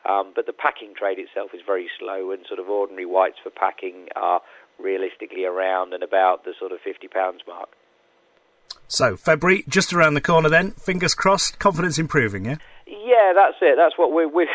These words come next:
Speaker 1: <laughs> we've always got to look for some positives, and, uh, and that's what we're, we're, we're clutching at at the moment.
Speaker 2: Looking for those positives. Colin Jackson from P J P. On to grain news then. Kit Dickinson is here. Morning, Kit.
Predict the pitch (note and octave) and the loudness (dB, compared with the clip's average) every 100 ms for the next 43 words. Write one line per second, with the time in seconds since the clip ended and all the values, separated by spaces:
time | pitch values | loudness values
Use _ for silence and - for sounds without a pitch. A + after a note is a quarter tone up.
0 | - D#4 F3 F3+ F3+ F3+ E3+ D#3 D#3 - | -2 -2 -2 0 0 4 4 4 2 2
1 | D3 D3 C#3+ - C#3+ - C#3 - C3 B2 | 2 2 2 0 -4 -2 -4 0 0 0
2 | - A#2 A2 A#2+ A#2+ A2 A#2 A2+ A2+ - | -2 -2 -2 -4 -4 -4 2 6 4 2
3 | B2 A#2+ - B2 A#2 A#2 A2+ G#2+ - C3+ | -2 -4 -2 -4 2 2 2 -2 -6 -4
4 | G2 B2 - B2 - G#2+ G#2 G2+ G#2+ F#2+ | -4 -4 -4 -6 -4 -4 -2 -4 -4 -6
5 | F2+ F#2 _ _ - G#2 B2+ C3 B2 C3+ | -8 -14 _ _ -8 -6 -4 -4 -2 -2
6 | B2+ - C#3+ - A#2+ F#2+ - D#3 C#3+ B2 | -2 0 -2 0 -4 -6 -4 -2 0 0
7 | C#3 D#3 C3 - G#2 E2 - A2 - C#3 | 0 0 0 -4 -4 -8 -10 -10 -6 -6
8 | B2+ D3+ C#3+ F#3+ E3 F#2 - - - - | -2 -4 -4 -2 -2 -4 -14 -20 -20 -20
9 | - G#3 E3 C#3 F#3 F3 C#3+ C3 D#3 G#3+ | -2 0 0 4 4 4 0 2 2 0
10 | A3 G3+ A#2 F3+ F3+ C#3+ - G#2+ F#2+ - | 0 -4 -2 -2 -2 -2 -4 -4 -6 -4
11 | C3 G#3+ G#3+ A#2 E3 A3 | -2 0 0 0 -2 -4